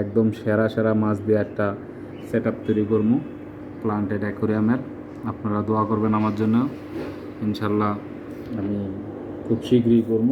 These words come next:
আপনারা খুব শীঘ্রই দেখতে পারবেন। এই দেখেন কী পরিমাণ মাছ, মানে কী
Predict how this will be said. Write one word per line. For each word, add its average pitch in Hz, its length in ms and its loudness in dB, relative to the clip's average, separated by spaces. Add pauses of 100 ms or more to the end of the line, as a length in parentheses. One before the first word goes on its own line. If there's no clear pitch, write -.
আপনারা 110 300 -4
খুব 110 160 -2
শীঘ্রই 110 360 0
দেখতে 107 260 -2
পারবেন। 101 260 0 (800)
এই 104 140 -2
দেখেন 107 240 -4 (220)
কী 113 100 -2 (100)
পরিমাণ 110 340 4 (100)
মাছ, 98 160 -4 (760)
মানে 107 140 -6 (140)
কী 127 100 -6